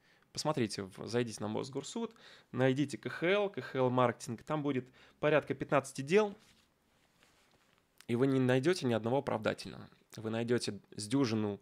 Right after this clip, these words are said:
обвинительных и четыре ч-, частично удовлетворённых дела.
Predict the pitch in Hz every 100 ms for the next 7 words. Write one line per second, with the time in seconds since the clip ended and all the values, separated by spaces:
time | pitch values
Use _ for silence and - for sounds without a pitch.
0 | - - - 107 104 135 214 - 180 165
1 | - - - 160 - - 151 127 - -
2 | 110 113 - 135 117 104 104 - 110 107
3 | 104 98 101 98